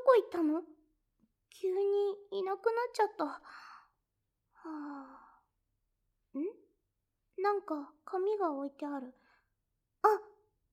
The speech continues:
先輩の字で何か書いてある。えーっ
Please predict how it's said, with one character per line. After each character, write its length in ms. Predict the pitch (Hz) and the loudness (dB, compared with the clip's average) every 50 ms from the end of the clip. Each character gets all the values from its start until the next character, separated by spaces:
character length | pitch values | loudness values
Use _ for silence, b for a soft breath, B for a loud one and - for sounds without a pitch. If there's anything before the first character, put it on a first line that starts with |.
| _ _ _ | _ _ _
先 240 | - - - - 403 | -18 -16 -6 -2 0
輩 340 | 440 480 466 - 494 480 480 | 0 0 0 2 2 2 4
の 120 | 494 508 | 2 2
字 140 | 494 494 480 | 4 4 4
で 320 | 403 359 311 285 262 262 - - _ _ _ - | 4 4 2 0 -4 -8 -14 -20 _ _ _ -6
何 360 | 311 339 381 440 466 466 427 | -4 -2 -2 0 -2 -2 -2
か 160 | - 285 269 - | -2 -4 -6 -4
書 140 | - - 392 | -8 -6 -6
い 80 | 415 403 | -6 -4
て 160 | - 370 311 | -2 -2 -2
あ 80 | 285 | -2
る。 160 | 269 247 - b b b b b b b b b b _ _ _ _ _ _ _ _ | -4 -8 -10 b b b b b b b b b b _ _ _ _ _ _ _ _
え 40 | - | -12
ー 360 | 294 285 277 277 269 269 262 | -8 -6 -4 -4 -4 -6 -8
っ 40 | 262 | -10